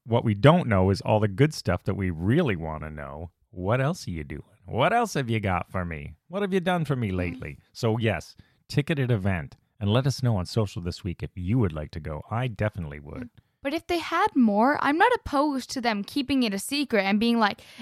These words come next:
Speaker 2: and, like, a month before, "And this is what we're doing. Buy your tickets now."
Speaker 1: Totally agree. I agree.
Speaker 2: I'm not opposed to that, but I'm just saying, have more. N-, n-, you don't have to release it now, but have it in your back
Speaker 1: Yeah,
Speaker 2: pocket.
Speaker 1: this is what we
Speaker 2: Have
Speaker 1: hope
Speaker 2: that
Speaker 1: you're
Speaker 2: ace
Speaker 1: doing.
Speaker 2: up your sleeve.
Speaker 1: I agree.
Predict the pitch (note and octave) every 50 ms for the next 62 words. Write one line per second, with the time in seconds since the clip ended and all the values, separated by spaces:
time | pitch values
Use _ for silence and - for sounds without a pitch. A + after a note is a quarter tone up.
0 | - - A3 G#3 G#3 G#3 A#3 A3 - G#3 G#3 G#3+ A#3+ A#3+ A3+ - A3 G#3+ A#3 B3+
1 | A#3+ - - G#3 G3+ G3 G#3+ A#3+ G4+ G4 F4 - C4 A#3 G#3 G#3+ A3 G#3 G#3 G3
2 | G3 C4+ D4 D4 A3+ G3+ B3+ B3+ A3+ F#3 F#3 E3+ D#3+ - C4 C4+ - C4+ G#3+ A#3+
3 | B3 A#3+ - - C4+ B3 - G#3 - - - B2+ A#2+ A#2 A#2+ C#3 E3 F#3+ G3+ F3+
4 | C3+ A2 G#2+ C3+ D3+ - G#2 A2 C#3 D#3 C3+ G2 F#2 A3 B3 C4 E4 F#4 F#4+ D4
5 | - D#4 C#4 D4+ D4+ - - B3 G3+ F#3 E3+ - - - A#3+ A#3+ A#3+ A#3+ A#3 A3
6 | A#3 - - - B3+ A#3+ A3+ G3 F3 F#3+ - - - - - B3 C4 C#4+ D#4 E4+
7 | D#4+ B3 G#3+ G3 F3 D#3+ - - - - _ _ _ _ _ _ _ - A#3+ -
8 | - A#3 A#3 A#3 A3 F#3+ F#3 - - - G#3 G3+ C#4 D#4 E4+ E4 C4+ - - B3
9 | A3+ A3 A3 A3 B3 C4+ B3+ - A3 - - A#3 F#3+ F#3 A3 D4 C#4 G3 F3+ F3+
10 | G3 - _ - G#3 G3+ - - - C4 C4 C#4 C4+ B3 A#3 G#3 G#3+ G#3 F#3+ F#3+
11 | F#3 F#3 F#3 F#3 G#2 G#2 G#2 G2+ - G3 G3 - - - - B2+ B2+ - - C#3
12 | A2+ B2+ B2 B2+ C3+ - - - A#2+ A#2 G#2 - A2 G#2 G2+ - G#2 G#2 F#2+ -
13 | D#3+ - - - G3+ F#3+ - - F3+ F3 - - G2+ G#2 G2 - - - - -
14 | - - - G2+ F#2+ F#2 F2+ F2 F2+ F#2+ F2+ E2+ D2+ A#2+